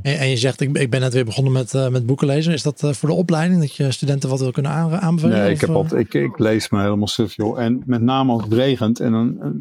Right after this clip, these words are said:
Speaker 2: de laatste paar keren dacht ik van, weet je wat, ik ga eigenlijk, eh, eh,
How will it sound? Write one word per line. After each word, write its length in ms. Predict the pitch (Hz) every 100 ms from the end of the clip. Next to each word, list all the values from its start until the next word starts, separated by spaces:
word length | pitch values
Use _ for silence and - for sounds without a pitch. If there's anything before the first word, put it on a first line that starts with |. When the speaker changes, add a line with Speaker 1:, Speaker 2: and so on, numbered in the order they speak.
| 143
Speaker 2:
de 60 | 123
laatste 320 | 131 120 -
paar 180 | 131 -
keren 380 | 165 143 123
dacht 200 | 117 127
ik 80 | -
van, 140 | - 131
weet 200 | 135 123
je 100 | 139
wat, 220 | 139 - _ _ _ _ _ _ _
ik 120 | -
ga 260 | - 147 131
eigenlijk, 520 | 139 135 131 123 -
eh, 260 | - 127
eh, 80 | 123